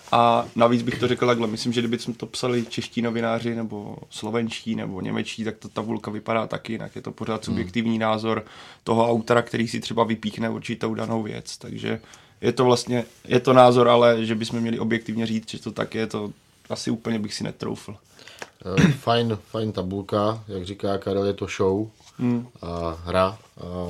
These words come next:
Speaker 2: musí se prostě, eh, s těma věcma pracovat a prostě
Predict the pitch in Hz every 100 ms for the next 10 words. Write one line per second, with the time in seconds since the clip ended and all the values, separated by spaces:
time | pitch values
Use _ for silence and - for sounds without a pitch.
0 | 87 92 - 98 92 95 - 98 95 95
1 | 92 90 90 87 87 92 95 - - 60
2 | - 50 - - 95 95 95 92 90 101
3 | 95 87 101 95 92 87 - 92